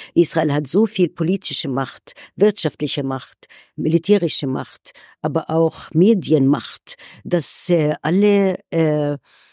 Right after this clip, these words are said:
äh, nicht wagen, etwas gegen Israel zu sagen, oder sie wissen, äh, dass, äh, das auf ihre politische Karriere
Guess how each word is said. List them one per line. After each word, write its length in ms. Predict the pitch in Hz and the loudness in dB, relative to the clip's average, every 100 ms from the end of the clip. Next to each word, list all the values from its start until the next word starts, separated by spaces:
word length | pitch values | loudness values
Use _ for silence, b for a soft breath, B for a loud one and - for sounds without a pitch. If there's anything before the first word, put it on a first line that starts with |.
| b - | b -6
äh, 220 | 165 160 | 0 4
nicht 280 | 170 - 160 | 4 2 -2
wagen, 640 | 175 190 156 127 131 127 - b b _ | -2 -2 -2 -2 0 -2 -6 b b _
etwas 480 | 180 - 156 139 - | -6 -4 -4 -6 -4
gegen 300 | 170 147 156 | -2 0 -2
Israel 420 | - 151 147 156 | -2 -6 -6 -8
zu 140 | - 143 | -8 -8
sagen, 640 | 151 127 147 185 196 208 | -4 -4 -2 0 0 0
oder 460 | 170 156 165 156 143 | 0 0 0 0 -2
sie 240 | 160 135 | -2 -2
wissen, 500 | 165 - 175 165 160 B B B B - | -2 -2 2 2 2 B B B B -4
äh, 360 | 165 151 147 143 | -2 0 -2 -4
dass, 880 | 156 147 147 147 147 - - - - | -2 -2 -4 -6 -6 -8 -12 -8 -2
äh, 340 | 165 147 143 - - 165 - 175 - | 0 0 -4 -10 -14 -18 -12 -12 -10
das 480 | 151 151 - - - | -6 -6 -6 -12 -10
auf 160 | 143 - | -10 -6
ihre 340 | 180 143 151 143 | -4 -2 -2 -4
politische 420 | - 175 - 160 | -2 0 0 -4
Karriere 720 | - 139 151 214 190 147 | -2 0 2 2 2 0